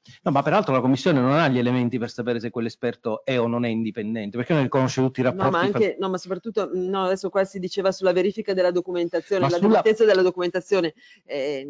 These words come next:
Speaker 2: non è, non è un esame che compete alla commissione, che non ha pu-, al-, lì sì che non ci sono le competenze neppure per verificare l'adeguatezza,
Speaker 1: Mm.
Speaker 2: eh, e, e, e la completezza della
Speaker 1: A mio avviso
Speaker 2: documentazione,
Speaker 1: questa
Speaker 2: oltre che
Speaker 1: domanda,
Speaker 2: poi
Speaker 1: questa domanda è utile.
Speaker 2: questo è proprio, eh, è in capo all'esperto, insomma, questo
Speaker 1: Assolutamente.
Speaker 2: accertamento.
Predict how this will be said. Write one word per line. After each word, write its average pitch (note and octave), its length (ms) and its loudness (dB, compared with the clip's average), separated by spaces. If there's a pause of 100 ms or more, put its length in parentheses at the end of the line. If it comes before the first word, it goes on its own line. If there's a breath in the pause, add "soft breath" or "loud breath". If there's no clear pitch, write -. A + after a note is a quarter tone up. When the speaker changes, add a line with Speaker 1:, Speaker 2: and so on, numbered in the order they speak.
(400)
Speaker 2:
non D3+ 160 -6
è, D#3+ 100 -4 (160)
non D#3 420 -2
è F3 100 4
un F3 180 4
esame E3+ 420 2
che D#3 120 -16
compete D#3+ 640 -2 (220 loud breath)
alla D#3+ 260 0
commissione, E3 460 -2
che D3+ 100 -14
non C#3+ 100 -6
ha C#3+ 40 -6
pu-, D3+ 260 -8
al-, C#3+ 280 -8
lì G3+ 180 0
sì F#3 180 -8
che F3 100 -2
non E3 140 -2
ci E3 100 -14
sono E3+ 180 -6
le D#3+ 80 0
competenze E3 640 -6
neppure E3 460 -6
per D3 200 -12
verificare D#3 520 -4
l'adeguatezza, D#3+ 960 0
Speaker 1:
Mm. A#2+ 40 -4 (260 loud breath)
Speaker 2:
eh, G#2+ 480 -10
e, C#3 500 -4
e, A#2+ 420 -16
e C#3+ 80 -6
la E3 120 -2
completezza E3 540 -4
della D#3 160 2
Speaker 1:
A A#2 40 2
mio D3+ 220 4
avviso D#3+ 300 2
Speaker 2:
documentazione, C3 60 4
Speaker 1:
questa - 180 0
Speaker 2:
oltre D#3 180 4
che F#3+ 80 4
Speaker 1:
domanda, C#3 320 2
Speaker 2:
poi B2+ 120 -20
Speaker 1:
questa C3 240 -10
domanda C#3+ 300 -2
è - 20 4
utile. C3+ 200 2
Speaker 2:
questo A#3 200 2
è - 20 2
proprio, F#3 440 -2
eh, C#3 340 -8
è D3 180 -18
in C#3 120 -20
capo F3 200 -8
all'esperto, F3 480 -2
insomma, - 260 -8
questo A2+ 240 0
Speaker 1:
Assolutamente. - 320 0
Speaker 2:
accertamento. C3+ 420 -10